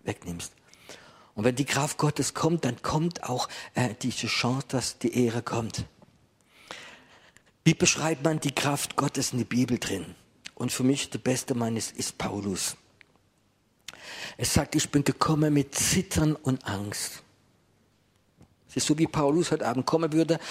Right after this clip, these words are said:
Er wird Zittern haben und Angst, weil er sein ganzes theologisches Wissen weggeschmissen hat. Und er hat gesagt, „Ich wusste nichts mehr außer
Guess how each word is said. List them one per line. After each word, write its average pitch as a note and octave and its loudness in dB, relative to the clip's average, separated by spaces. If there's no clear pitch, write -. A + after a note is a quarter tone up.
Er C3 -2
wird B2+ 0
Zittern E3+ 2
haben C#3+ 2
und C#3 -2
Angst, E3 0
weil C#3 0
er C#3 0
sein C#3+ 0
ganzes D#3+ -4
theologisches C#3 0
Wissen B2 0
weggeschmissen F2 -4
hat. - -8
Und A#2+ 0
er - 6
hat A#2+ 0
gesagt, C3 0
„Ich - -2
wusste A#2+ 0
nichts D#3 2
mehr D3+ 4
außer A2+ 2